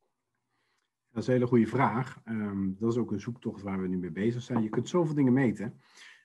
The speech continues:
Dus je kunt, eh, je kunt naar het lab gaan, je kunt al die, eh, al die mineralen gaan meten, de P H, het vocht, de temperatuur.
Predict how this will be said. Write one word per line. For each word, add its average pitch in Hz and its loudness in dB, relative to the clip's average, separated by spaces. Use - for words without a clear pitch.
Dus 131 -10
je 104 -4
kunt, 104 0
eh, 95 -4
je 98 -6
kunt 117 0
naar 95 0
het - -10
lab 127 -2
gaan, 120 0
je 101 0
kunt 104 -6
al 117 0
die, 92 0
eh, 85 -6
al 104 -2
die 101 0
mineralen 127 4
gaan 117 2
meten, 113 2
de 107 -2
P 107 -4
H, 110 -2
het 104 -8
vocht, 110 -4
de 101 -8
temperatuur. 104 -2